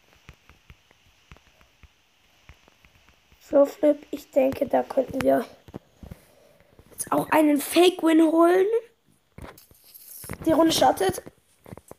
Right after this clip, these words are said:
Wie ihr seht, ich hab den, ähm, ausgewählt. Ich war gestern beim Frisch auf Göppingen gegen Benfica Lissabon Spiel.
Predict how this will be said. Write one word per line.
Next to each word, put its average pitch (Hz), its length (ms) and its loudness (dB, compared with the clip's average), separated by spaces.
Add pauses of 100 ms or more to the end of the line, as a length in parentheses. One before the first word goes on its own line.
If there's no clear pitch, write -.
(340)
Wie 294 120 0
ihr 294 80 4
seht, 311 260 -4
ich 294 160 -2
hab 277 200 -2
den, 294 300 2
ähm, 254 360 -2 (400)
ausgewählt. 262 400 0 (300)
Ich - 80 -12
war 330 80 -2
gestern 381 260 2
beim 302 220 4
Frisch 294 360 -2
auf 254 280 0
Göppingen 247 480 -4
gegen 240 240 -2
Benfica 254 400 -4
Lissabon 254 640 -2
Spiel. 277 840 0